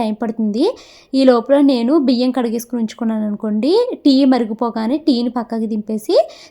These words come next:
స్టవ్ మీద అయితే బియ్యం కడిగైతే పెట్టేసుకోవచ్చు కదా. So అందుకనేసి బియ్యం అయితే తీసుకుంటున్నాను, రెండున్నర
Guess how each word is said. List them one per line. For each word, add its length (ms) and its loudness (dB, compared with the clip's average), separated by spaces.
స్టవ్ 300 4
మీద 180 4
అయితే 260 0
బియ్యం 240 0
కడిగైతే 440 -4
పెట్టేసుకోవచ్చు 600 -4
కదా. 140 -2
So 140 0
అందుకనేసి 560 -2
బియ్యం 300 0
అయితే 200 -4
తీసుకుంటున్నాను, 600 -2
రెండున్నర 420 -2